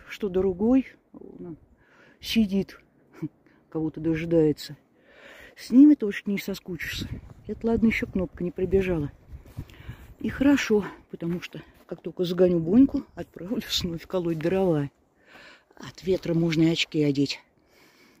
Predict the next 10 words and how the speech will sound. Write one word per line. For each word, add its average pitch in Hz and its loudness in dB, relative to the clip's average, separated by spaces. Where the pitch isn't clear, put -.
Не 139 -4
так 143 -8
будет 139 -4
слизистую 160 -2
раздражать. 156 4
Делала 359 6
паузу. 151 2
Наблюдаю 196 4
за 170 2
Весей. 147 -2